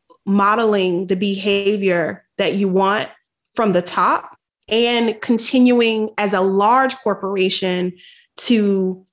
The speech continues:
decenter dominant culture and to decide how you're gonna rectify that, how you spend your money, how you invest in employees, all those things. So that would be my feedback, is that that's the big picture if you wanna win the war on talent.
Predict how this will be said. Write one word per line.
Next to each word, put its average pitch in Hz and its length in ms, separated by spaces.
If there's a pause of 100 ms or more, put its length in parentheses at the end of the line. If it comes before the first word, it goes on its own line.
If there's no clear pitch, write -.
decenter 208 1000 (300)
dominant 190 480
culture 302 600 (280)
and 214 180
to 226 100
decide 220 920 (180)
how - 180
you're 214 140
gonna 190 180
rectify 233 540
that, 262 260
how 208 160
you 185 160
spend 202 320
your 185 100
money, 208 260
how 220 140
you 175 180
invest 175 380
in 233 120
employees, 240 580
all 202 180
those 196 240
things. 180 400 (880)
So 262 140
that 339 200
would 311 120
be 240 120
my 202 200
feedback, 185 580 (220)
is 208 220
that 185 400
that's 208 260
the 208 100
big 190 220
picture 185 480 (220)
if 208 180
you 202 120
wanna 180 220
win 170 260
the 180 60
war 165 180
on - 140
talent. - 300